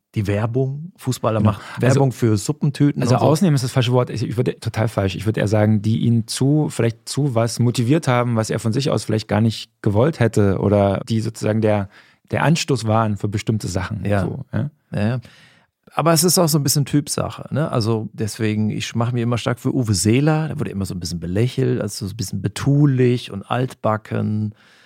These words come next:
Speaker 1: aber er hat auch Werbung gemacht, ne, für Rasierwasser und für Adidas. Und trotzdem strahlt der irgendwie was Nahes aus. Das, was den Fußball so ursprünglich macht, so volkssporthaft, das ist Seeler immer geblieben.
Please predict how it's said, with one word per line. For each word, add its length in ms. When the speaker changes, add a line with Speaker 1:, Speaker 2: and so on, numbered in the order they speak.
Speaker 1:
aber 580
er 80
hat 60
auch 160
Werbung 260
gemacht, 520
ne, 100
für 220
Rasierwasser 640
und 120
für 120
Adidas. 600
Und 180
trotzdem 720
strahlt 480
der 380
irgendwie 420
was 220
Nahes 500
aus. 360
Das, 220
was 180
den 160
Fußball 760
so 120
ursprünglich 640
macht, 440
so 140
volkssporthaft, 1500
das 220
ist 240
Seeler 360
immer 240
geblieben. 580